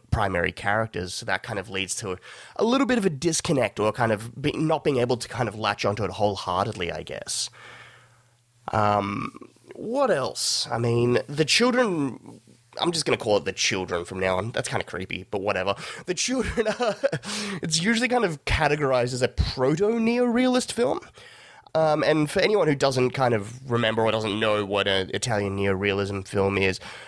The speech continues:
um, it was a film movement that was characterized by stories set amongst poor and the working class, and they were usually filmed on location and frequently using non-professional actors.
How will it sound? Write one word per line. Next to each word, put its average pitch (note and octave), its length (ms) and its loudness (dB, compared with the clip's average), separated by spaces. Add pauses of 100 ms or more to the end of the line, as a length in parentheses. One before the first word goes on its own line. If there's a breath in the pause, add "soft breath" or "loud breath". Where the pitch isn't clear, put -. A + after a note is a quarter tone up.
(140 loud breath)
um, G#2 220 2
it G2+ 40 4
was A2+ 100 2
a B2 40 0
film G3+ 260 0
movement E3+ 340 0
that B2+ 180 0
was A#2+ 120 0
characterized G#2+ 800 2
by G2+ 80 -2
stories A2+ 440 0
set G#2+ 120 0
amongst G2+ 360 -2
poor D#3+ 360 2
and F3+ 80 0
the B2+ 60 2
working B2 340 2
class, - 460 0 (360 loud breath)
and B2 200 4
they B2 100 4
were A2+ 140 4
usually A#2 340 2
filmed C3+ 440 0
on D3+ 160 2
location B2 600 2
and F#2+ 120 2
frequently A2+ 420 0
using G#2 500 0
non-professional G2 840 -4
actors. - 640 -8